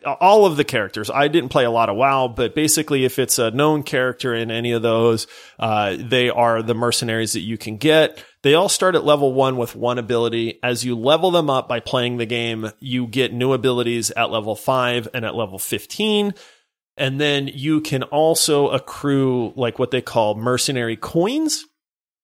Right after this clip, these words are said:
And what those coins are is you spend them to upgrade the abilities that they've unlocked. So, you know, uh, Mill-, uh,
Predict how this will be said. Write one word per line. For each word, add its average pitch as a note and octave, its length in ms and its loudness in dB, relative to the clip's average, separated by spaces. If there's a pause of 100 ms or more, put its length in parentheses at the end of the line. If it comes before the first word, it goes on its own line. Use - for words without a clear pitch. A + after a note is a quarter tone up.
(260)
And E3+ 100 4
what G3 120 4
those F#3+ 160 2
coins G#3 360 2
are E3+ 220 4
is C#3+ 200 0
you C#3 60 -2
spend F3+ 400 0
them F3 120 0
to - 220 -4
upgrade D3 380 0
the C3+ 80 2
abilities A#2+ 460 0
that A#2 100 -6
they've G#2+ 240 -4
unlocked. A2 480 0
So, A#2 500 2
you C3+ 160 -2
know, A2 280 -4
uh, B2+ 200 2
Mill-, D#3 520 2
uh, A#2 380 0